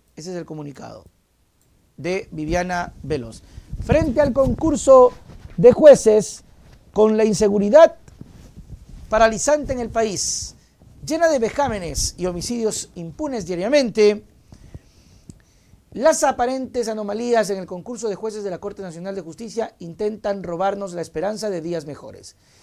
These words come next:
La misma ciudadanía ha sido quien, eh, frustrada, ha denunciado estos nuevos malogrados intentos de deslucir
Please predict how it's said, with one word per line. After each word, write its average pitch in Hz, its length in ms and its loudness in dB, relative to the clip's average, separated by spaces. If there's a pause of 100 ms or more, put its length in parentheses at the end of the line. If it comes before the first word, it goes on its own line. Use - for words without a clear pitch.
(440)
La 160 140 -2
misma 202 440 -2
ciudadanía 196 540 -4
ha - 20 -6
sido 202 300 -4
quien, 185 480 -12
eh, 151 480 -8
frustrada, 190 760 0
ha 175 80 -2
denunciado 196 480 -6
estos 185 220 -12
nuevos 190 380 -10 (100)
malogrados 180 720 -6
intentos 190 500 -10
de 170 220 -8
deslucir 175 1000 -8